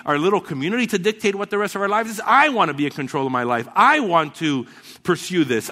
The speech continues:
I want to build my identity. And what's that, what that has done for you and me, in a, especially in a city like Montreal,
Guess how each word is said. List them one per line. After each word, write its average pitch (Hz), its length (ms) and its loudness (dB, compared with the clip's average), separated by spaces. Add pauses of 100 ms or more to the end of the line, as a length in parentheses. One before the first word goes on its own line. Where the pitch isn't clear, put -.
I 294 240 6
want 180 320 2
to 175 120 -4
build 156 340 0
my 147 260 2
identity. 139 540 0 (160)
And 190 180 0
what's 285 220 0
that, 185 360 0
what 233 240 -2
that 190 200 0
has 165 120 -4
done 220 300 -2
for 180 160 -6
you 175 220 0
and 160 120 -2
me, 190 600 -4 (680)
in 165 140 0
a, 151 100 2
especially 240 480 -6
in 190 60 -2
a 165 40 -6
city 202 260 -2
like 160 160 2
Montreal, 156 800 -2